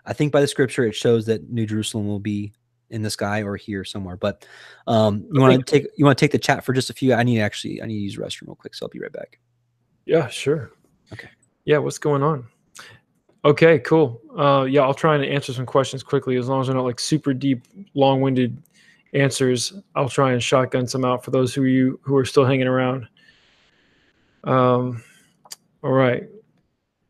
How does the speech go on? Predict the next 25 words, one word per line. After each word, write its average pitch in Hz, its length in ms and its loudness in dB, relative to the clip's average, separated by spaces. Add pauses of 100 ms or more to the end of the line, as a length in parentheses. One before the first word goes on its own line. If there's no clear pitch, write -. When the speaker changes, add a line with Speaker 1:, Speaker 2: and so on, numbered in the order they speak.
(600)
Speaker 2:
What's 123 120 -8
going 147 180 6
on, 147 120 6
Singing 135 320 0
Bird? 131 200 4
How 135 80 2
you 127 120 0
doing? 127 380 -4 (4000)
Joe 139 200 6
Decker, 135 400 6
Psalm 135 260 2
one 135 140 2
nineteen, 143 460 0
Lynette 131 260 0
Moody, 151 420 2
Yahusha's 147 760 4
disciple. 135 760 0 (540)
Yes, 143 340 4
aliens 151 320 6
are 131 60 0
demons, 127 560 -4 (220)
in 139 120 -4
my 131 220 0
opinion. 127 540 -2
Amen. 135 460 -2